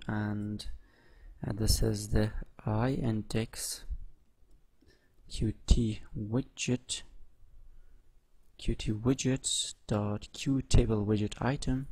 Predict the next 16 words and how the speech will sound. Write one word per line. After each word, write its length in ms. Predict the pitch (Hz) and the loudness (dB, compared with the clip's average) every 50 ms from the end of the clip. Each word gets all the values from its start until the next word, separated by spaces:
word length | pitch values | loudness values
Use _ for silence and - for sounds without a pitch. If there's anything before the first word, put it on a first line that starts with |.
| - - - - - - - - - - - - | -12 -14 -18 -20 -20 -20 -20 -20 -20 -20 -20 -18
Q 240 | - - - 120 107 | -12 -8 -6 -6 -6
table 420 | - - - 117 104 107 104 101 101 | -4 -2 -2 0 0 0 0 0 0
widget 320 | 107 104 - 110 - - - - | -2 -2 -2 -4 -6 -6 -6 -4
item. 540 | 120 135 147 - - 127 120 127 143 - - - - - - - - - - _ _ - - - _ _ _ _ - - - _ _ _ _ | -2 -2 -2 -2 -2 -2 -2 -2 -2 -2 -4 -4 -4 -4 -6 -8 -10 -14 -18 _ _ -20 -20 -20 _ _ _ _ -20 -20 -20 _ _ _ _
So 200 | _ - - 143 | _ -12 -8 -8
let 280 | 123 117 110 110 104 - | -6 -6 -8 -10 -8 -6
me 140 | 113 113 107 | -6 -6 -6
bring 400 | 101 - - 107 107 107 107 104 | -6 -6 -6 -4 -4 -4 -6 -6
it 140 | 104 - | -8 -6
in 160 | - - 107 107 | -8 -8 -8 -6
here. 400 | 120 127 135 139 131 131 131 139 - - - - - - - - - 139 | -6 -6 -4 -2 -2 -2 -4 -6 -10 -16 -20 -18 -18 -18 -14 -4 -2 0
And 160 | 151 165 165 | 0 2 2
in 100 | 147 135 | 2 2
here 260 | 131 131 135 135 131 | 2 2 2 2 0
you 220 | 127 113 113 113 | 0 0 0 0
need 240 | 110 113 113 110 - | 0 0 -2 -2 -4